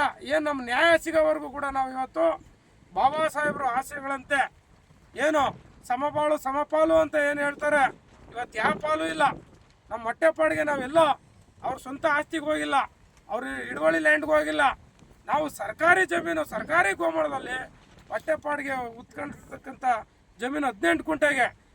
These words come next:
ಇಷ್ಟು ಮಾನಸಿಕವಾಗಿ ಹಿಂಸೆ ಕೊಡ್ತಾವ್ರೆ. ಹಾಗಾಗಿ ಕಾನೂನುಬದ್ಧವಾಗಿ ಏನು ಅವ್ರ ಕ್ರಮ ಆಗ್ಬೇಕು,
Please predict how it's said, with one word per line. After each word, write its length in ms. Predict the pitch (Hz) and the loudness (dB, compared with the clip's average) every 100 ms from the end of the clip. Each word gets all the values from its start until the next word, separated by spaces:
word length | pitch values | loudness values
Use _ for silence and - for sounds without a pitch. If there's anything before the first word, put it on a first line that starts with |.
| _ | _
ಇಷ್ಟು 200 | - - | -14 -8
ಮಾನಸಿಕವಾಗಿ 720 | 226 185 302 330 302 294 294 269 | -4 0 2 2 0 -2 0 -2
ಹಿಂಸೆ 220 | 262 277 | -6 -6
ಕೊಡ್ತಾವ್ರೆ. 520 | 262 254 254 254 302 294 - - - _ - | -8 -6 -2 2 2 2 -6 -20 -20 _ -4
ಹಾಗಾಗಿ 440 | 208 262 302 302 240 - - - - | 2 4 4 2 2 -4 -20 -20 -10
ಕಾನೂನುಬದ್ಧವಾಗಿ 720 | 214 277 285 247 254 269 262 | -4 -2 -2 -4 -4 -2 -2
ಏನು 280 | 262 339 339 | 4 6 6
ಅವ್ರ 180 | 302 285 | 6 4
ಕ್ರಮ 300 | - 247 277 | 0 -2 0
ಆಗ್ಬೇಕು, 640 | 277 254 262 269 277 262 | -2 -2 -4 -2 -4 -4